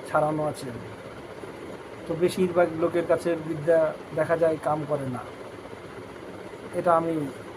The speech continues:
অনেক জায়গায় আমি দেখেছি। আর আমি যেগুলো শিখেছি, আমি অনেক কয়টাই শিখেছিলাম,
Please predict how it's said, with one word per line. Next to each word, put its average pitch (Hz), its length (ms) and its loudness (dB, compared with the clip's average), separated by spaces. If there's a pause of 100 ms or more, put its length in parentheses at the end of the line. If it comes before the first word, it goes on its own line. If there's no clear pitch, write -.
(720)
অনেক 165 220 2
জায়গায় 175 220 8
আমি 170 140 2
দেখেছি। 160 580 -4 (1300)
আর 151 220 6 (220)
আমি 175 200 6
যেগুলো 180 340 6
শিখেছি, 175 520 -2
আমি 175 340 4 (260)
অনেক 180 260 2
কয়টাই 185 220 6
শিখেছিলাম, 165 500 0